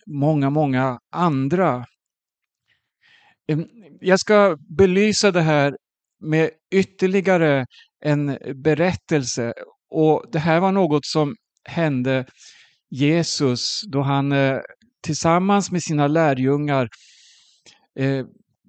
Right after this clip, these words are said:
befann sig i, i, i Galileen. Och helt plötsligt, plötsligt så säger Jesus till sina lärjungar att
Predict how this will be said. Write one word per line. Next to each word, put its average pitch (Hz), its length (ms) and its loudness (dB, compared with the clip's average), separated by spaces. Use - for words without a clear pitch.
befann 160 500 2
sig 139 440 0
i, 151 140 0
i, 151 540 -2
i 151 40 -2
Galileen. 151 880 2
Och 180 280 4
helt 202 320 0
plötsligt, 156 540 0
plötsligt 156 380 0
så 190 120 -2
säger 170 380 2
Jesus 127 640 0
till 135 160 -10
sina 135 500 -2
lärjungar 147 960 -2
att 156 280 -2